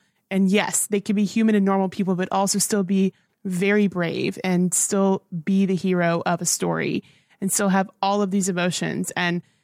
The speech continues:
you know, feel that guilt and that shame, but also still want to redeem themselves for that. Like, those are just very real things. And I love that they made this character that more than anything else.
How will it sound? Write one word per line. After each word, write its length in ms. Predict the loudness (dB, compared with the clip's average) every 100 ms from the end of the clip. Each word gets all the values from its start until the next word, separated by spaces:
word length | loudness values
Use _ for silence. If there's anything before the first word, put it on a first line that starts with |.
| _ _ _
you 140 | 0 2
know, 160 | 0
feel 380 | -2 -2 0 2
that 240 | 0 -2
guilt 220 | 0 0 2
and 120 | 2
that 140 | 0
shame, 260 | 0 2 2
but 100 | 2
also 240 | 0 -2
still 240 | -2 0 0
want 140 | 0
to 60 | 0
redeem 340 | 0 2 4
themselves 360 | 2 2 -2 -4
for 160 | -4
that. 300 | -2 -2 -4 -8 _ _
Like, 260 | -4 -4 0
those 180 | -2 0
are 100 | 0
just 180 | 0 -2
very 280 | 0 2 2
real 240 | 2 0
things. 340 | 0 0 0
And 140 | 0 0
I 180 | 0 -2 -6
love 640 | -4 0 2 2 2 0
that 180 | -4 -4
they 140 | 0
made 380 | 0 2 2 0
this 300 | -4 -2 -2
character 600 | -2 0 0 0 0 -2 -2
that 480 | -2 -2 -4 -8 -10 -10 _ _ _ -4
more 240 | 0 0
than 120 | 0
anything 380 | 0 -2 -4 -4
else. 340 | -4 -2 -4